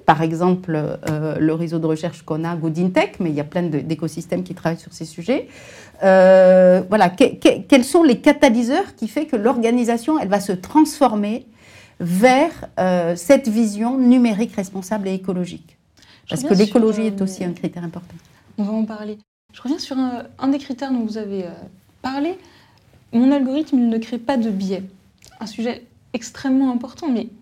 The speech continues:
Speaker 2: comment on sait que son algorithme ne crée pas de biais ? Parce que, euh, ça se teste sur, euh, un très grand nombre, euh, d'occurrences. Comment, comment, quand on a écrit l'algorithme, même si, ok, il est auditable, ok, on a bien mis tous les moyens et tout,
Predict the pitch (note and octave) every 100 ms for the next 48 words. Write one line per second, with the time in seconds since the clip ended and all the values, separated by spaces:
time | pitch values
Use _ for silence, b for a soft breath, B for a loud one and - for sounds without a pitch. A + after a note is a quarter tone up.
0 | _ _ _ _ - C4+ C4 B3 - C#4
1 | C4+ - A3 A3 G#3+ A3 A3+ G#3 G3 -
2 | - G3 G3+ G3 A3 A3 A3 - G#3 F#3
3 | F3+ F#3 - - - - F#3+ - A#3+ A3
4 | - G3 - G3+ F#3 F3+ F#3 F#3 G3 -
5 | - - G3 - A3 G#3 A3 A#3+ B3 A3+
6 | G3 F3 E3+ b b b b G#3+ A3+ D#4+
7 | D#4+ D4 - B3 C4 B3 A#3 A3+ A#3 A#3+
8 | A#3 A3 A3 G#3 G3+ - B3+ A#3 G#3+ G#3+
9 | C4+ - G3 - - - - A#3+ F#3+ F#3+
10 | F#3+ - A#3 A#3+ B3 A3+ G3 G3 B B
11 | - - - A3+ A3 G3 F#3+ G3+ G#3+ A3
12 | - G3+ G3+ G3+ A3 G#3+ G3 D#4+